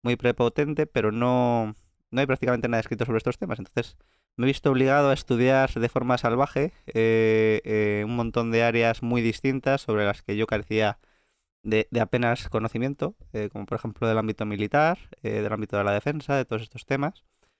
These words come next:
para pensar qué puede venir, ¿no? Porque el libro se estructura en tres partes, ¿no? En de dónde venimos, dónde estamos y a dónde vamos. Y la primera parte sí que la tenía mucho más trabajada, ¿no? El problema ahí ha sido hacer un trabajo de síntesis,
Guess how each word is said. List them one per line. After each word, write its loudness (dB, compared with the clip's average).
para 2
pensar 2
qué 0
puede 2
venir, 2
¿no? -2
Porque 0
el 0
libro 4
se 0
estructura -2
en -2
tres -4
partes, -2
¿no? -2
En -2
de -2
dónde 2
venimos, 0
dónde -2
estamos -2
y -2
a 2
dónde 0
vamos. -2
Y 0
la 2
primera 2
parte 0
sí -12
que -4
la 4
tenía 2
mucho -2
más 0
trabajada, 2
¿no? 0
El -2
problema 2
ahí 4
ha 0
sido 0
hacer 0
un -4
trabajo 2
de 2
síntesis, -6